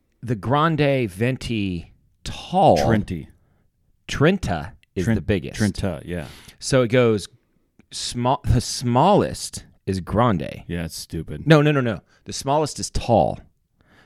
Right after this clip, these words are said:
Speaker 1: Tall is the smallest. Then it goes Grande. Then it goes Venti. Then it goes Trenta.
Speaker 2: Yeah.
Speaker 1: Now, I would assume
Speaker 2: What language is that?
Speaker 1: I think it's Italian.
Speaker 2: Okay.
Speaker 1: I don't know that tall is an Italian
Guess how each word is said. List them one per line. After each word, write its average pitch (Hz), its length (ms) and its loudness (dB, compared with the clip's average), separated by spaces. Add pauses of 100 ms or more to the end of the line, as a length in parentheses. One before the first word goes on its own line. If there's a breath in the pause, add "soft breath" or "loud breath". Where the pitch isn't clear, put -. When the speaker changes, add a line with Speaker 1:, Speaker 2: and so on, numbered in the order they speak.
(120 soft breath)
Speaker 1:
Tall 135 320 6
is 151 100 2
the 143 80 -4
smallest. 92 600 -2
Then 117 160 -2
it 151 60 0
goes 127 180 2
Grande. 87 440 0
Then 104 120 -2
it 117 60 0
goes 110 140 -2
Venti. 92 480 -2
Then 87 160 -6
it 87 40 -6
goes 82 180 -8
Trenta. - 520 -4 (380 soft breath)
Speaker 2:
Yeah. 78 200 -10 (180)
Speaker 1:
Now, 131 260 0 (100)
I 135 140 0
would 160 140 2
assume 147 600 0
Speaker 2:
What 104 140 2
language 104 400 2
is 71 120 -12
that? - 80 -4
Speaker 1:
I 120 80 0
think - 360 -6
it's - 140 -4
Italian. 98 840 -2
Speaker 2:
Okay. 82 240 -6 (920 soft breath)
Speaker 1:
I 131 80 4
don't 208 260 0
know 220 120 2
that 196 180 -2
tall 127 540 4
is 131 180 -2
an 143 80 0
Italian 131 800 0